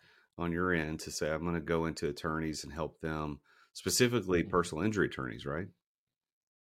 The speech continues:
Speaker 2: So in the beginning, it was, it was all attorneys. And it, it,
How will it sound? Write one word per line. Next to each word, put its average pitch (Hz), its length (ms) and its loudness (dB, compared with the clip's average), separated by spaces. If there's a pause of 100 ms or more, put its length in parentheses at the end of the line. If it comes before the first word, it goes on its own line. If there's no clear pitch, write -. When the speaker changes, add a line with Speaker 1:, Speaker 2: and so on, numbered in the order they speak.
(720)
Speaker 2:
So - 120 2
in 160 40 0
the 135 60 -2
beginning, 120 360 6
it 104 60 4
was, 95 180 2 (100)
it 98 120 -2
was 101 120 -2
all 95 180 6
attorneys. 85 640 -4 (540)
And 95 200 -2
it, - 460 -12
it, 104 200 -6